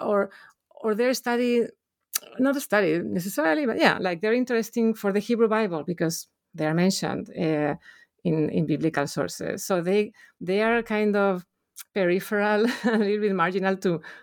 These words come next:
to several disciplines, but, mm, not so many people, though there are, there is a good number and it's growing, but not so many people, um, really put them at the center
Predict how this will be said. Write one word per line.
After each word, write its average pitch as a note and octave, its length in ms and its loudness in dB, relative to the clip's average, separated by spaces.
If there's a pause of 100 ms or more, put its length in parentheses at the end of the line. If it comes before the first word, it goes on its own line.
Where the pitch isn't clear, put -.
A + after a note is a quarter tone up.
(160)
to G3+ 80 -4
several F#3 340 2
disciplines, G#3 680 -2 (440)
but, E3+ 440 0 (400)
mm, E3 680 2
not G3 300 2
so G3 160 -2
many F3 240 2
people, F#3 640 0 (360)
though D#3+ 200 0
there D3+ 240 -2
are, F3 380 0
there D#3 180 0
is D#3+ 160 2
a D3+ 60 0
good D3 160 0
number D3+ 380 2
and C#3+ 200 0
it's - 160 -4
growing, F#3+ 380 0
but D3 140 0
not E3 160 0
so E3+ 120 0
many D#3 220 2
people, D#3 500 0 (480)
um, C#3+ 560 -2 (580)
really F3 320 2
put E3+ 240 -2
them D3+ 180 0
at C#3 140 0
the - 80 -2
center C#3 800 0